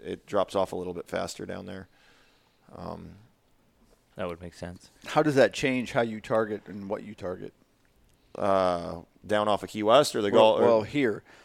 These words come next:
Speaker 3: So as you're going out into Florida Bay, um, what's the deepest it's gonna get is
Speaker 1: I mean, the deepest we would, if we would have went out there today, if we had the right weather,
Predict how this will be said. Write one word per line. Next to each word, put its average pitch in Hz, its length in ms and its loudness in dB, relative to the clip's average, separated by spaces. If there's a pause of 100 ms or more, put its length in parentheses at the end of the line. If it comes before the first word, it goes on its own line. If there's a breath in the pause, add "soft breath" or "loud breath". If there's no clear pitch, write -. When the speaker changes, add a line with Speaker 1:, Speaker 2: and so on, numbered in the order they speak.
Speaker 3:
So - 160 2
as 139 160 8
you're 143 80 2
going 151 340 4
out 135 160 10
into 123 160 -2
Florida 123 400 2
Bay, 101 380 2 (500 soft breath)
um, 107 380 -2 (680)
what's 113 220 -4 (120)
the 110 140 -4
deepest 113 400 -6
it's 113 160 -10
gonna 110 220 -6
get 110 260 0
is 95 380 -4
Speaker 1:
I 117 80 4
mean, 117 160 -2
the 113 80 -2
deepest 139 420 -2
we 143 100 -2
would, 139 160 2
if 117 200 2
we 143 100 0
would 147 140 2
have 135 80 4
went 135 140 6
out 131 160 4
there 127 120 2
today, 117 540 6 (240)
if 110 180 -4
we 117 80 2
had 113 140 6
the 104 80 -2
right 113 200 6
weather, 104 440 4